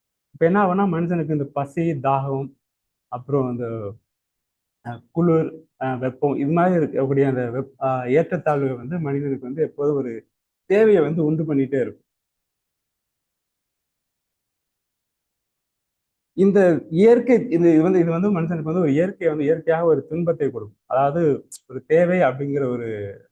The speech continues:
ஒரு துன்பத்தை கொடுக்கும். அப்படி, அதாவது உயிர் வாழ்தல் அப்படிங்கிற ஒரு விஷயத்துக்காக தேவையும், ஆஹ், தேவையை நிறைவேற்றணும் அப்படின்றதுக்காக ஆசையும் வந்து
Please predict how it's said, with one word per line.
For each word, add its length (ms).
ஒரு 200
துன்பத்தை 400
கொடுக்கும். 400
அப்படி, 300
அதாவது 480
உயிர் 260
வாழ்தல் 420
அப்படிங்கிற 460
ஒரு 160
விஷயத்துக்காக 640
தேவையும், 540
ஆஹ், 240
தேவையை 680
நிறைவேற்றணும் 760
அப்படின்றதுக்காக 580
ஆசையும் 600
வந்து 540